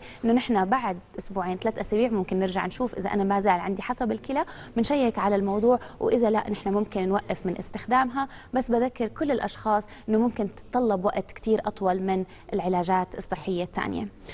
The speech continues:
طبعا ما ننسى إنه الريحان هي من النباتات الكتير مهمة، كتير إلها فوائد صحية، والريحان طبعا بيعد من أقوى، آه، محسن للكلى. بيساعد الريحان مش بس على تفتيت الحصى بالكلى،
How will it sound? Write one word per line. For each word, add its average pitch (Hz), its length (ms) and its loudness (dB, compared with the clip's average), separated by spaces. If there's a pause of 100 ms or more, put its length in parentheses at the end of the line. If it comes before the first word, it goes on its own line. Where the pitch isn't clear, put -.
(280)
طبعا 269 220 2
ما 277 180 4
ننسى 254 240 0
إنه 202 180 2
الريحان 240 480 0
هي 196 480 0
من 202 260 4
النباتات 190 640 0
الكتير 233 400 2
مهمة، 226 460 2 (220)
كتير 262 260 2
إلها 202 180 2
فوائد 202 420 2
صحية، 254 540 0 (220)
والريحان 240 500 4
طبعا 208 300 2
بيعد 202 480 0
من 196 160 0 (140)
أقوى، 220 400 2 (360)
آه، 208 260 0
محسن 196 580 -2
للكلى. 180 420 -2 (800)
بيساعد 233 420 2
الريحان 208 380 0
مش 262 140 0
بس 220 200 -2
على 190 160 0
تفتيت 220 360 -2
الحصى 202 360 0
بالكلى، 262 420 0